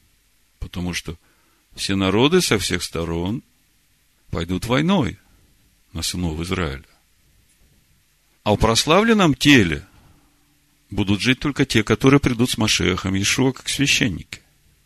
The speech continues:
А все остальные будут жить всё в этом же теле, из плоти и крови. И поэтому очень сложно будет человеку,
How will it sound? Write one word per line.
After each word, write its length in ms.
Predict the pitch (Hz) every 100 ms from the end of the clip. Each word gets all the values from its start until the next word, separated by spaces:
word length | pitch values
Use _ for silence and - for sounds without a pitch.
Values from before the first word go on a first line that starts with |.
| _ _ _ _ _
А 120 | 98
все 180 | - 117
остальные 460 | - 160 214 247
будут 320 | 208 214 202 165
жить 380 | 156 214 - 151 -
всё 380 | - - 185 196
в 140 | -
этом 240 | 165 - 135
же 140 | 113
теле, 380 | - 160 143 101 _ _ _
из 200 | 104 -
плоти 320 | 127 165 -
и 100 | 117
крови. 420 | - 127 156 90 _ _ _ _ _ _ _ _ _ _ _ _ _ _ _ _ _ _
И 100 | -
поэтому 1120 | - 139 160 170 165 165 165 165 165 160 - -
очень 540 | - 156 156 170 160 151 _ -
сложно 600 | - 117 127 175 151 131
будет 240 | 110 98
человеку, 880 | - 104 104 101 131 156 - 104